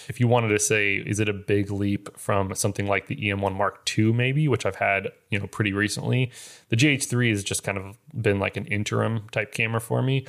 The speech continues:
As far as, like, if the S five Mark two X is a big leap from the E M one Mark two, I would say yes, as far as image quality goes. I would say that the autofocus is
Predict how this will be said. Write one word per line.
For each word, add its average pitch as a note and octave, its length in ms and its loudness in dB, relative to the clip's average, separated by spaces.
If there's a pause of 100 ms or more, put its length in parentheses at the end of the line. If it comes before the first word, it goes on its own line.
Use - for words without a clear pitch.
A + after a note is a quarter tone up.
As A#2+ 160 2
far B2 240 4
as, A2 160 2
like, G2+ 440 0
if - 280 -6
the A2 200 0
S G#2+ 140 2
five G#2 180 0
Mark G#2 220 0
two G#2 220 0
X - 420 -2
is G#2+ 140 0
a G#2 40 4
big G2+ 300 -4
leap G2+ 240 0
from G#2 440 -4
the G2+ 280 -2 (260)
E A2 100 4
M G#2 100 2
one G#2 100 2
Mark G2 300 -2
two, E3+ 320 2 (320)
I A#2 60 0
would A2 160 2
say G2+ 320 0
yes, G2+ 600 0
as A2 120 -4
far A2 220 4
as G2+ 120 0 (120)
image G#2+ 340 0
quality G2+ 380 0
goes. A2 400 -2 (340)
I G#2+ 100 2
would A#2 140 6
say A2+ 160 4
that - 220 -4
the G#2 260 -4 (100)
autofocus A2 800 0
is G2+ 380 0